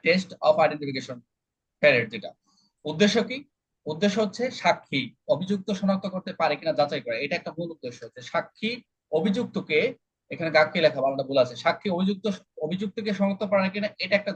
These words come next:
যাচাই করা খুবই একটা বিষয় এটা। আর এটা হচ্ছে বিচারের জন্য যথেষ্ট সাক্ষ্য আছে কিনা তা যাচাই, বিচারের জন্য যে যথেষ্ট সাক্ষ্য আছে কিনা। আমরা এই দুইটাই লিখবো, আরো অনেক কথা আছে, আরো যত বড় লেখা যায়, প্রশ্ন পরীক্ষা হলে আপনি দুই তিন লাইন লিখতে আপনার পুরো হলে সময় চলে যাবে, খাতার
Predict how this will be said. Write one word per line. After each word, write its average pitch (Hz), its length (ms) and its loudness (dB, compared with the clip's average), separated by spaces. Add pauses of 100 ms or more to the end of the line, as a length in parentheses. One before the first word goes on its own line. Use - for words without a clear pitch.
যাচাই 165 300 2
করা 117 140 -4 (200)
খুবই 165 240 -8
একটা - 200 -10
বিষয় 117 220 -10
এটা। - 100 -18 (460)
আর 147 120 6
এটা 180 140 6
হচ্ছে 190 160 -2 (120)
বিচারের 214 320 4
জন্য 208 120 -2 (120)
যথেষ্ট 190 280 -4 (160)
সাক্ষ্য 185 280 -4
আছে 185 120 -6 (220)
কিনা 160 200 -2
তা 143 120 0
যাচাই, 123 280 -6
বিচারের 165 260 -4
জন্য 190 120 2 (500)
যে 131 60 -8 (100)
যথেষ্ট 220 300 4 (160)
সাক্ষ্য - 340 -2 (120)
আছে 165 200 -2
কিনা। - 160 -8 (1040)
আমরা 175 200 6 (280)
এই 175 140 0
দুইটাই 185 340 2
লিখবো, 143 280 0
আরো 165 180 6
অনেক 208 120 6 (220)
কথা 160 220 0
আছে, 151 160 0
আরো 147 100 4 (120)
যত 151 200 -2
বড় 151 160 4
লেখা 139 180 2
যায়, 151 180 4
প্রশ্ন - 180 -4 (140)
পরীক্ষা 165 240 -2
হলে 170 180 2
আপনি 165 120 -4 (100)
দুই 185 160 -4
তিন 185 160 -2
লাইন 156 180 8
লিখতে 180 180 -6 (120)
আপনার 160 240 -2
পুরো 160 140 0 (180)
হলে 135 160 0
সময় 147 320 -2
চলে 139 180 -6
যাবে, 123 120 -2 (180)
খাতার - 280 2